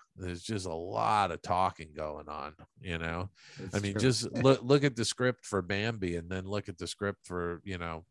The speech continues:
Speaker 1: Encanto. It's, like, crazy, you
Speaker 2: Yeah.
Speaker 1: know?
Speaker 2: <laughs> Yeah, a lot of talking and a lot of songs.
Speaker 1: Yeah, yeah.
Speaker 2: Yeah.
Speaker 1: So.
Speaker 2: Well, this, this has been fantastic. I can't thank you enough for being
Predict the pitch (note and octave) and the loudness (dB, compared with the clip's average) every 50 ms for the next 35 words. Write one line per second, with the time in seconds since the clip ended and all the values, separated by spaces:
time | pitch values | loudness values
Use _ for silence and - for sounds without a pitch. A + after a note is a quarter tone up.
0 | - F#2 E2+ D#2+ - - F2+ F2+ G2 G#2+ - - E2+ D#2+ D2+ C#2+ - _ - B2 | -10 -10 -10 -8 -6 -6 -4 -4 -4 -4 -2 0 0 0 0 -2 -6 _ -20 -20
1 | - - _ - F#2 F2 - - F#2+ F2 F2 F2 - - - - G2 G2 G#2 A2 | -20 -14 _ -6 -4 -4 -4 -2 -2 0 -2 -2 -4 -6 -2 0 0 2 2 0
2 | F#2 D2 D2+ - - - - - - - _ - - G2 A#2 G2+ F2+ E2+ E2+ F2+ | -2 -4 -8 -12 -14 -18 -20 -20 -20 -20 _ -4 2 4 4 4 4 0 -4 -10
3 | - - - B3 F3+ - - - - _ _ _ _ - D#3+ F3+ F#3+ - - - | -6 0 4 4 4 4 2 -6 -18 _ _ _ _ -8 -8 -6 -8 -10 -10 -6
4 | - - A#2 A2+ B2 C#3 D#3+ D3 D#3 D3 D3+ D#3 D3+ D#3+ C#3+ C3 B2+ B2 B2+ B2+ | 0 2 4 8 8 8 8 10 10 10 10 8 8 6 6 6 8 8 6 6
5 | B2 A#2+ - B2 A2 G2 F2+ F2+ F2 F#2 - - - - _ _ - A#2 B2+ B2 | 6 4 2 2 0 2 0 0 -2 -6 -8 -12 -18 -20 _ _ 2 4 6 6
6 | A2+ F#2+ D#2 - _ - - G#2 G#2 G2 F2+ D#2 - _ _ _ _ _ _ _ | 6 6 4 0 _ -8 -4 -2 -2 -2 -4 -6 -10 _ _ _ _ _ _ _
7 | - - E2 F2 - - - - - - - D#2 D2+ - - C3 C#3+ D3 E3+ E3+ | -10 -8 -6 -6 -8 -10 -14 -14 -12 -10 -10 -10 -10 -4 0 4 6 8 8 8
8 | - G3 - C#3+ E3+ D#3+ - E3 D3 D3 D#3 C#3 C3 A2+ - - C3 B2+ B2+ A2+ | 8 8 10 10 10 10 8 6 8 10 10 10 8 6 4 4 4 6 4 4
9 | - C3+ B2+ C3+ C3+ - - F3+ F#3 F#3 - - - A#2 A2 - C3+ C3 B2 A2 | 4 6 6 6 6 6 4 2 2 2 0 -6 -4 -2 0 4 4 4 4 2
10 | - - B2+ C3 B2+ - B2 A2+ B2 C#3 - - C3+ A#2 A2 A#2 A#2 A#2 B2 | 2 4 4 4 6 6 8 8 8 8 6 4 2 4 6 8 8 8 6